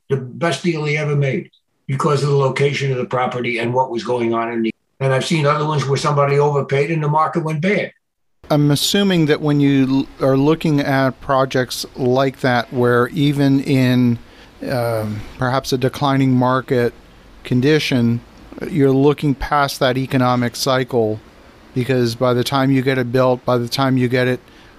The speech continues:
Speaker 2: leased up or get it sold.
Speaker 1: Oh, it depends. Yeah, but you're, if, it depends on what you're, you're, you're talking about building something. That, that by itself is a risk. Risk is what's gonna be the value of the property after it's built,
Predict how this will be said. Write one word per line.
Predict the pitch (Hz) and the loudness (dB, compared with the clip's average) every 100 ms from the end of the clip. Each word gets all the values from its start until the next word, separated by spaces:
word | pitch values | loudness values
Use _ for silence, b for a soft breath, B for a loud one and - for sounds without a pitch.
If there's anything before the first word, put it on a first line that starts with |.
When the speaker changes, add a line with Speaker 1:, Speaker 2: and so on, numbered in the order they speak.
| B | B
Speaker 2:
leased | 131 135 135 - | -2 0 0 0
up | 131 131 - | 2 2 0
or | 117 113 113 - - | 0 0 0 -6 -6
get | 131 123 | -2 -2
it | 120 - | -4 -6
sold. | - - 139 131 123 117 - - _ _ _ | -6 -2 0 0 0 -4 -16 -20 _ _ _
Speaker 1:
Oh, | 202 | 0
it | 196 | 2
depends. | 196 233 202 143 | 0 0 0 0
Yeah, | 185 147 | 0 0
but | 156 | -2
you're, | 196 190 | 0 0
if, | 175 160 - | 0 -2 -4
it | 147 | -6
depends | 139 170 165 | -4 -2 -2
on | 151 151 | 0 -2
what | 143 | -4
you're, | 156 | -4
you're, | 117 170 143 | 0 0 0
you're | 127 190 | 0 0
talking | 170 160 165 151 | 0 -2 -2 -2
about | 143 147 | 0 0
building | 165 214 160 113 | 0 2 0 -2
something. | 113 110 143 139 _ _ _ - | -4 -6 -10 -18 _ _ _ -6
That, | 160 165 127 | -4 -4 -2
that | 151 143 | -2 -2
by | 139 | -2
itself | 127 - 139 139 | -2 -2 -4 -2
is | 139 | -2
a | 147 | 0
risk. | 175 - - - _ _ _ - | 0 -2 -6 -14 _ _ _ 0
Risk | 175 170 180 | 2 2 0
is | 131 139 | 0 -2
what's | 139 156 - | 0 -2 -2
gonna | 165 147 | -2 -2
be | 151 | 0
the | 143 | 0
value | 139 147 143 | 2 0 2
of | 139 | 0
the | 131 | -2
property | 151 147 139 139 143 | -2 -2 -2 -4 -4
after | 139 139 | -2 -4
it's | 131 | -4
built, | - 160 - | -2 -4 -4